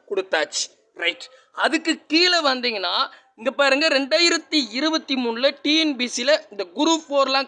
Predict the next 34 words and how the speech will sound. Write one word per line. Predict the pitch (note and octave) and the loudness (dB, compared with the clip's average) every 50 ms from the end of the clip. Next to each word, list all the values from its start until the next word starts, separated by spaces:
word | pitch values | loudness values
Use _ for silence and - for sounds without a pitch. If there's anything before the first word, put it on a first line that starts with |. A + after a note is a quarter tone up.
| - A3 | -4 -4
நடக்கல. | G#3+ A3 A3 A3+ A#3 A3 G#3+ F3+ - - | -2 0 0 0 2 0 0 0 0 -2
ரெண்டாயிரத்தி | F#3 G#3 A#3 C4 C4+ - - | -2 0 2 2 2 2 0
இருபத்தி | B3+ B3 B3+ B3+ B3+ B3 | -2 -2 -2 -4 -6 -8
மூணுல | G#3+ A3+ B3 C#4 C#4+ G#3 | -6 -4 -2 -2 -4 -2
குரூப் | A#3 C#4 C#4+ - - | -4 -4 -4 -2 0
ஃபோர் | C4 B3 A#3 | 0 0 2
நடக்கல, | G#3 G#3 G#3+ A3 A3 C4 C4+ G#3 | 2 0 -2 0 0 -2 -2 -2
குரூப் | G3+ B3+ C4 B3 - | -4 -6 -6 -6 -4
டூ | - B3 | -6 -2
நடக்கல. | A3 G3+ F#3+ G#3+ G3+ F#3+ F#3 - - - - - - _ _ _ | -2 0 0 0 0 0 -2 -4 -6 -12 -20 -20 -20 _ _ _
But | - D#4+ D#4 D#4 | -4 -4 -4 -2
டி | - D#4+ E4+ | -2 0 0
என் | E4 D#4+ D4+ | 2 2 0
பி | C#4+ C4+ | -2 -4
சில | B3 F#4 D#4 D4+ | -2 -2 0 2
நிறைய | C#4+ B3 A#3+ C#4 D4+ C4+ | 2 2 2 2 2 2
வேற | B3+ C4 C4 B3 | 2 2 0 0
எக்ஸாம்லாம் | A3 G#3 A3+ A3+ A3 A#3 B3+ | -2 -2 -2 0 0 0 0
நடக்குது. | B3 A3 G#3+ A3+ G#3+ G#3+ F#3+ F3+ - | 0 0 0 0 -2 -4 -6 -8 -6
கரெக்ட்டுங்களா? | - G#3+ A#3+ A#3 A#3 G3+ F#3 F#3+ A#3+ C4 G3 - - _ _ _ _ _ | -4 -4 -4 -2 -4 -2 0 0 2 0 0 -2 -6 _ _ _ _ _
மொத்தம் | F#3+ B3 D4 D4 - E4 D#4 D#4+ | -2 -2 -2 0 2 2 2 2
இருபத்தி | D4+ B3 A3+ D4+ E4+ F4 E4+ E4+ D4 C4 | 0 0 0 0 0 0 0 -2 -4 -2
மூணு | B3+ A#3+ A3 | -2 -2 -2
எக்ஸாம் | G#3+ G#3+ - D4+ D4+ D4 C4+ | -4 -2 -2 -2 -2 0 0
நடந்திருக்குங்க. | A3+ A3 A3+ A3 A3 G#3 F#3+ F#3 F#3 E3 E3+ - - _ _ _ _ _ _ _ | -2 -2 -2 -2 -2 -2 -2 -2 0 -2 -2 -2 -8 _ _ _ _ _ _ _
ஒவ்வொரு | A3+ C#4+ E4 F4 F4+ F4+ D#4+ | -2 0 0 2 2 2 0
எக்ஸாம்லயும் | C#4+ B3 G#3+ C#4 D#4+ D#4 D#4 E4+ F4 D#4 | 0 0 -2 0 0 2 2 2 2 2
இருபத்தஞ்சு | D4 D4+ D#4+ D#4 - C#4 B3+ A3+ | 2 2 2 0 0 -4 -6 -6
கேள்வி | A#3 - B3+ C#4+ C#4 B3+ | -4 -2 0 0 0 2
கேக்குறான். | A3+ A#3 A3 G3 F#3 E3+ - _ _ _ | 2 2 2 2 2 0 -4 _ _ _
கரெக்ட்டுங்களா? | - G#3+ G#3+ G#3 - F#3+ E3+ D#3+ F3 A#3 B3+ G#3 - - - - _ _ | -2 -2 -2 -2 -4 -8 -6 -2 0 2 2 2 0 -2 -8 -20 _ _
இந்த | G#3+ G#3+ A3+ A3+ - - | -6 -4 -4 -4 -4 -2
சதவீதத்துல | A3+ G#3+ A#3 B3+ D#4+ F4 F4 E4+ E4 C#4 - C#4+ C4 B3 A3+ | 0 0 0 2 2 2 2 2 0 0 0 0 0 0 0
இருந்து | G#3 A#3+ B3 A#3 A3 E3+ F3 F3 F#3 F#3+ F#3+ F#3 | 0 -2 -2 -4 -4 -4 -2 0 0 0 0 -2